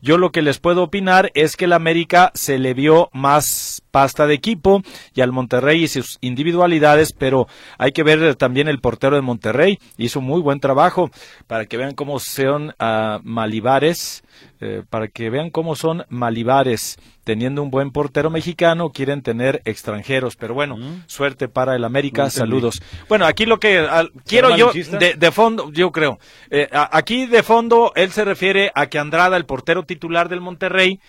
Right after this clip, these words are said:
Speaker 1: está fuera de actividad, está lesionado, que entró este chavo y lo hizo perfectamente.
Speaker 2: Muy bien.
Speaker 1: Pero que además,
Speaker 2: Ayer,
Speaker 1: o sea,
Speaker 2: el culpable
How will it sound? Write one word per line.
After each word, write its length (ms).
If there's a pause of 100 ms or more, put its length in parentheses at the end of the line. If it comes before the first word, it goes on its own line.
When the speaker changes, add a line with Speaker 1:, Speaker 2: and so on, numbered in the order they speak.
(240)
Speaker 1:
está 520
fuera 240
de 80
actividad, 320
está 180
lesionado, 640
que 80
entró 220
este 200
chavo 280
y 20
lo 80
hizo 180
perfectamente. 760
Speaker 2:
Muy 540
bien. 240
Speaker 1:
Pero 140
que 80
además, 400
Speaker 2:
Ayer, 340
Speaker 1:
o 40
sea, 140 (160)
Speaker 2:
el 220
culpable 760